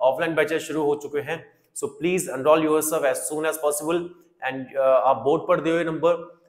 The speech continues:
screen पर दिए हुए number के ऊपर आप call करके अपनी क्वेरीज को भी ले सकते हैं। तो चलिए बिना देर किए हुए आज का topic शुरू करते हैं। तो best books for एनडीए की अगर हम बात करते हैं तो सबसे पहले इसके अंदर हमारे पास जो important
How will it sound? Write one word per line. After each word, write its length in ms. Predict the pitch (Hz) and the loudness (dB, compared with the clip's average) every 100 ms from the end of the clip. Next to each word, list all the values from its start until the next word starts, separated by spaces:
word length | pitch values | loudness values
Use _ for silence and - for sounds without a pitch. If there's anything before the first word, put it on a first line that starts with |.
| - | -14
screen 320 | 127 - 180 165 | -10 -6 -4 0
पर 140 | 165 | -2
दिए 120 | 139 | 0
हुए 160 | 160 156 | -2 -2
number 200 | 139 143 | -4 -4
के 80 | 143 | -4
ऊपर 220 | 143 135 | -2 0
आप 200 | 135 - | 0 0
call 160 | 131 123 | -2 -2
करके 280 | 131 123 151 | -4 -6 -6
अपनी 220 | - 139 | -6 -8
क्वेरीज 300 | - 120 123 | -4 -2 -2
को 120 | 131 | -6
भी 220 | 131 175 - _ - | -6 -8 -10 _ -6
ले 80 | 139 | -4
सकते 300 | - 113 110 | -4 -6 -10
हैं। 140 | 95 _ _ _ - | -16 _ _ _ -10
तो 40 | |
चलिए 240 | 165 165 208 | -2 4 4
बिना 180 | 185 196 | 4 2
देर 220 | 165 180 | 4 2
किए 120 | 180 165 | 2 2
हुए 160 | 170 | 4
आज 200 | 170 147 | 6 4
का 100 | 147 | 2
topic 280 | 151 143 151 | 0 0 -2
शुरू 200 | - 151 | -6 -6
करते 260 | 156 156 165 | -2 -2 0
हैं। 180 | 165 180 - - - | -2 -4 -8 -18 -10
तो 60 | 123 | 2
best 240 | 151 180 - | 4 4 2
books 180 | 165 - | -4 2
for 100 | 180 180 | 2 2
एनडीए 220 | 139 147 | -6 -4
की 120 | 165 170 | -4 -2
अगर 240 | 135 147 | -2 -2
हम 100 | 156 | 0
बात 220 | 123 139 - | 4 4 2
करते 220 | 139 156 | -2 -2
हैं 140 | 151 170 - - _ | -2 -6 -12 -20 _
तो 60 | 180 | -6
सबसे 320 | 165 151 - | -4 -4 -4
पहले 240 | 190 170 175 | 0 4 4
इसके 240 | 135 156 | 2 -2
अंदर 140 | 156 | -2
हमारे 260 | 147 143 147 | -2 0 2
पास 200 | 160 165 | 6 4
जो 120 | 156 | 4
important 600 | 143 147 - 147 196 214 | -2 -2 2 2 4 -4